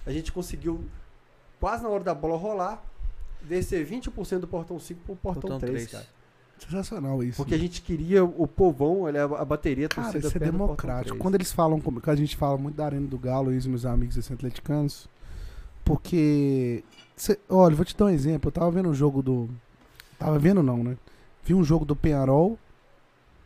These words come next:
Speaker 3: e aí vi quando eles lança-, quando eles, quando eles, eles inauguraram o estádio novo deles, lá no Uruguai.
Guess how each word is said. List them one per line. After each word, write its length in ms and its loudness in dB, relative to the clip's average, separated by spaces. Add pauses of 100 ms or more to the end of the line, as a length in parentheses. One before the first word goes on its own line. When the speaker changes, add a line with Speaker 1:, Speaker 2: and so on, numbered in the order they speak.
(680)
Speaker 3:
e 80 4
aí 140 6
vi 280 0 (120)
quando 160 0
eles 160 0
lança-, 340 0
quando 200 0
eles, 280 0 (140)
quando 200 -2
eles, 460 -4 (600)
eles 320 0
inauguraram 500 4
o 40 0
estádio 480 -2
novo 320 0
deles, 600 -6 (520)
lá 100 -6
no 80 -2
Uruguai. 460 0